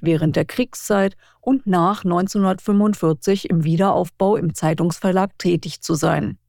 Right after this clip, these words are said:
Die Trilogie zeichnet ein Gesellschaftsporträt,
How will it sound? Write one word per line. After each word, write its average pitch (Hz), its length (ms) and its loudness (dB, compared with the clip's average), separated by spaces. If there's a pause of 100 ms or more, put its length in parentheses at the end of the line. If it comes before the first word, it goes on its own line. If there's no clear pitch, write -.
(1120)
Die 185 120 2
Trilogie 175 680 0
zeichnet 170 520 -2
ein 165 160 2
Gesellschaftsporträt, 165 1300 0